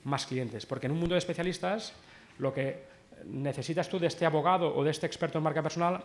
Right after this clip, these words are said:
a lo mejor no es más que dos horas al mes, de hacerte coaching, de revisar estrategia, etcétera, ¿no? Con lo cual, yo creo que hay muy buenos profesionales. ¿Cómo contactar con ellos? Pues no, no, no lo sé. Pero, pero me refiero en, no,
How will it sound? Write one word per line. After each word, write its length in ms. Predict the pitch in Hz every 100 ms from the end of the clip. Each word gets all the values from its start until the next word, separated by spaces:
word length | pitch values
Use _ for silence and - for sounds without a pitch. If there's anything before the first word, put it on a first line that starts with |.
| -
a 60 | 135
lo 60 |
mejor 260 | 131 151 151
no 80 | 165
es 100 | 165
más 300 | 185 - - - - -
que 160 | 156
dos 260 | 131 147 -
horas 240 | 135 120
al 80 | 117
mes, 320 | 139 151 - - - - - _ _ -
de 60 |
hacerte 320 | - 123 147
coaching, 340 | 143 151 147 151
de 100 | 143
revisar 300 | 160 - 131
estrategia, 460 | - 123 135 147
etcétera, 300 | 139 131 113
¿no? 80 | 127 180 - - - - - - -
Con 140 | 151
lo 60 | 143
cual, 160 | 147
yo 100 | 151
creo 200 | 147 160
que 120 | 170 165
hay 160 | 165
muy 420 | 156 143 135 147
buenos 240 | 147 156 151
profesionales. 540 | 143 120 127 156 117
¿Cómo 200 | - 165
contactar 440 | 170 156 156 160 -
con 100 | 165
ellos? 320 | 170 117 -
Pues 220 | - - -
no, 280 | 117 113 113
no, 120 | 123
no 160 | 123 123
lo 100 | 120
sé. 200 | 143 120 - - - - - -
Pero, 220 | - 160 135 - - - - -
pero 120 | 165
me 200 | 165 165
refiero 500 | 160 147 185 202 247 196 -
en, 280 | 156 160 - - -
no, 340 | - 165 175